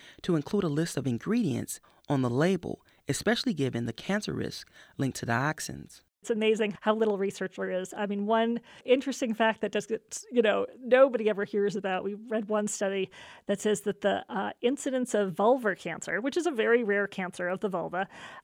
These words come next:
Speaker 2: has increased four hundred and eleven percent in the last thirty years. I mean, it's just this mind-boggling increase in the last thirty years. It's,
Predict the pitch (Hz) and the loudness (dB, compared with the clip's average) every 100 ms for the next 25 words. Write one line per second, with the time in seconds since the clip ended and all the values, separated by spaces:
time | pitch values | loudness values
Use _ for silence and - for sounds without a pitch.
0 | - 226 214 - 247 277 247 226 - 214 | -4 4 4 4 -4 -2 -2 -2 -4 -2
1 | 247 254 247 233 208 196 202 214 208 202 | 0 0 4 4 4 0 0 0 -6 -8
2 | - 208 - 185 175 175 175 - 185 180 | -2 -2 -2 -6 -4 -4 -4 -6 -6 -6
3 | 180 - - - - - - 240 254 247 | -6 -8 -8 -12 -14 -18 -6 -2 -2 -2
4 | - - 220 214 - _ - 208 214 214 | -2 2 2 0 -10 _ -6 -2 4 4
5 | 214 208 214 196 190 185 185 180 - 202 | 4 2 0 -2 -2 -2 -4 -4 -6 -4
6 | 196 - 180 - - 370 202 185 170 - | -4 -6 -8 -10 -10 -2 0 0 -4 -4
7 | 196 180 180 175 - - | -4 -4 -4 -4 -6 -10